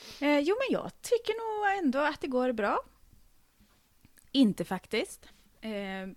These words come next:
utan bara att det går bra. <laughs> Jag har, eh,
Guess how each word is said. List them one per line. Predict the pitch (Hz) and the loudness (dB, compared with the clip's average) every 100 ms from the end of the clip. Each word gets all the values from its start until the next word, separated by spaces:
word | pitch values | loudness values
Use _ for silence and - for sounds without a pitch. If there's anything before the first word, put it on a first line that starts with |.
| - | -14
utan | 277 214 202 | -10 -6 -2
bara | 220 233 190 233 | 0 0 2 0
att | - 254 | -2 -4
det | |
går | 202 202 | -4 -4
bra. | 196 226 - - - | -2 -2 -2 -2 2
<laughs> | 294 - 349 330 - - - 311 285 - 349 - - - - - | 2 2 -2 -4 -10 -8 -4 -2 -4 -4 -8 -10 -12 -10 -12 -6
Jag | - 262 277 | 2 4 4
har, | 285 277 269 262 | 4 4 4 4
eh, | 277 269 269 269 | 4 4 4 2